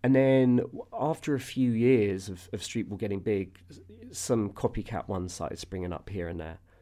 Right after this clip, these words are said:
Um, but yeah, no, so, uh, like, uh, uh, at first it was, it was really the,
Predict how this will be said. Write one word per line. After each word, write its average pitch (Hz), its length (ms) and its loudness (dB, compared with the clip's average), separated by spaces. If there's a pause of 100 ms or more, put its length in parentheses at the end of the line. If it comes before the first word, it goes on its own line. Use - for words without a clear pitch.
(420)
Um, 101 720 -4 (440)
but - 140 -6
yeah, 120 240 -2
no, 110 300 -4
so, - 180 -6
uh, 107 160 -4 (140)
like, 101 200 -8 (140)
uh, 98 80 -4 (140)
uh, 104 100 -4 (100)
at 92 140 -6
first 95 380 -6
it 90 80 -12
was, 90 160 -14 (100)
it 95 80 -10
was 95 180 -10
really 90 200 -6
the, 87 240 -10